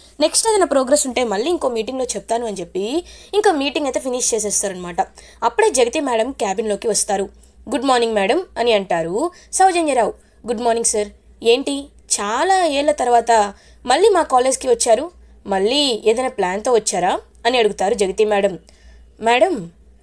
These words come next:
బిజినెస్ అన్నాక ప్లాన్లు ఉండాలి, స్ట్రాటజీలు ఉండాలి. చదువుని మీరు చదువులా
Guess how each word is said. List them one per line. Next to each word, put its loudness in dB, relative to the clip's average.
బిజినెస్ 2
అన్నాక 2
ప్లాన్లు 2
ఉండాలి, 0
స్ట్రాటజీలు 0
ఉండాలి. -2
చదువుని 4
మీరు 2
చదువులా 2